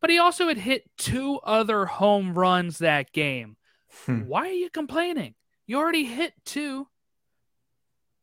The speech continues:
Speaker 1: My point being is, one, and then I saw all these Yankee fans complaining about the field. After they were just defending their field for being too
Speaker 2: Mm.
Speaker 1: short, they're upset this one's too long.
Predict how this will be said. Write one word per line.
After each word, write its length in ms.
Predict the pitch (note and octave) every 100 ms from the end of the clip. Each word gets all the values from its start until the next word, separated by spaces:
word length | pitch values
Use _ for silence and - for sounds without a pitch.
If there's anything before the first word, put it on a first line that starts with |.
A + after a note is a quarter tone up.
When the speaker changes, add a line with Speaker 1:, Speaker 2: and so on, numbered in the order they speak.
| _ _ _ _ _ _ _ _ -
Speaker 1:
My 160 | A3+
point 340 | A3+ D#4+ D#4 G3
being 280 | D#3 C#3+
is, 200 | C#3+ C#3+
one, 260 | D#3 A3+ C4+
and 100 | A3
then 100 | A3+
I 60 | G#3
saw 160 | A#3
all 200 | G3+ G3+
these 220 | F#3 D#3
Yankee 280 | D3+ E3 E3
fans 340 | D#3 D#3 D3 -
complaining 500 | D3 D3 C#3+ C#3 C3+
about 360 | B2+ B2+ B2
the 80 | -
field. 440 | - B2 A2+ A2+ -
After 260 | F#3+ A3 A#3
they 120 | G#3
were 100 | G#3
just 180 | G#3+ C4
defending 420 | A3+ - G#3 F3+
their 180 | D#3+ E3
field 420 | - C3+ A#2+ A#2
for 140 | - C#3+
being 300 | D3 C#3+ C#3
too 180 | A#2 -
Speaker 2:
Mm. 40 |
Speaker 1:
short, 360 | G2+ C#3 C3 -
they're 120 | D3
upset 340 | C#3 - D3
this 220 | D3 C#3 -
one's 260 | C3+ B2
too 220 | - D#3
long. 420 | C3 C3+ C#3+ C3+